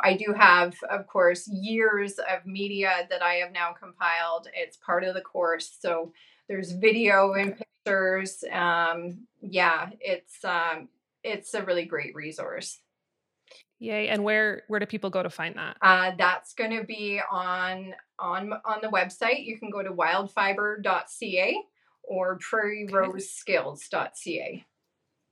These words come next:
Speaker 2: Okay, awesome. And we will put those links in the show notes for
Speaker 1: Sure.
Speaker 2: everyone so they can find those. Okay, Prairie Rose Skills. Fabulous.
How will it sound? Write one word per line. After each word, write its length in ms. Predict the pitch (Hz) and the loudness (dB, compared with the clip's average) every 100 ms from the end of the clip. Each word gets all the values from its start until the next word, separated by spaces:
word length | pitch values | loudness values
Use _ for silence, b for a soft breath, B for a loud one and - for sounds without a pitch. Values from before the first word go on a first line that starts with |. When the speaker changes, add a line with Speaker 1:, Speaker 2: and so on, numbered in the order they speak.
| _ _ _ - | _ _ _ -8
Speaker 2:
Okay, 280 | 190 180 160 - | -6 -6 -10 -12
awesome. 320 | 175 - - | -12 -10 -4
And 100 | 202 | 0
we 80 | 202 | 2
will 400 | 196 185 175 - - | 2 0 -4 -14 -8
put 120 | 196 | -6
those 200 | 190 175 | -6 -6
links 200 | 180 - | -10 -8
in 60 | |
the 100 | 175 | -8
show 160 | 170 - | -6 -6
notes 280 | 175 - - | -8 -6 -2
for 80 | - | 0
Speaker 1:
Sure. 60 | |
Speaker 2:
everyone 420 | 165 151 - - | 0 -2 -6 -10
so 80 | 156 | -12
they 120 | - - | -12 -12
can 200 | - - _ b b b b _ - | -12 -14 _ b b b b _ -20
find 400 | - - 151 147 | -12 -6 -6 -6
those. 240 | - 156 | -8 -6
Okay, 160 | 175 - | -6 -6
Prairie 240 | - 190 | -6 -4
Rose 200 | 190 180 | -2 -4
Skills. 380 | - - 156 - | -6 -10 -10 -16
Fabulous. 800 | - 180 185 180 175 170 - | -6 -2 -2 -2 -8 -10 -10